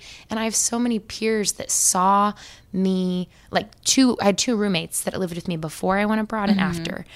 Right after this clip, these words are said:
Speaker 1: And the common, common message I hear from my friends is, "I wish I would have studied abroad." And
Speaker 2: Yeah.
Speaker 1: seeing you study abroad made me realize, like, what an amazing transformative experience
Speaker 2: Yes,
Speaker 1: it is.
Speaker 2: yes.
Speaker 1: So that's what I say to those thinking about it, is really it's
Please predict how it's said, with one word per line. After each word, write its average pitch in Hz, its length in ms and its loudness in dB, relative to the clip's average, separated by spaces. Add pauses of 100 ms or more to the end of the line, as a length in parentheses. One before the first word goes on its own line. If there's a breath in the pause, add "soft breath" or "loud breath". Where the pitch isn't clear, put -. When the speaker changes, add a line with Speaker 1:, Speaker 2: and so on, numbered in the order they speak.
(340 loud breath)
Speaker 1:
And 196 140 2
the 185 120 0
common, 220 680 0
common 185 580 -6 (140)
message 175 440 -4
I 160 60 -4
hear 170 160 -4
from 170 160 -10
my 156 100 -8
friends 175 260 -6
is, 160 140 -6
"I 165 80 -2
wish 165 240 -4
I - 80 -6
would - 80 -10
have - 80 -8
studied - 240 -4
abroad." - 320 -8
And 190 100 -2
Speaker 2:
Yeah. 196 180 2
Speaker 1:
seeing 214 300 4
you 196 100 0
study 165 320 -4
abroad 160 420 -6 (520 loud breath)
made 180 360 0
me 170 140 -2
realize, 185 460 -2
like, 175 180 -6
what 175 160 -6
an 170 120 -4
amazing 165 440 -8
transformative 156 720 -10
experience 156 180 -6
Speaker 2:
Yes, 175 600 4
Speaker 1:
it - 100 -8
is. - 160 -10
Speaker 2:
yes. 170 480 -2
Speaker 1:
So - 140 -4
that's 220 240 6
what 285 80 6
I 262 100 4
say 226 200 0
to 208 80 0
those 190 200 -2
thinking 170 340 -6
about 156 220 -8
it, 156 100 -8
is 170 160 -4
really 202 520 -2
it's - 200 -4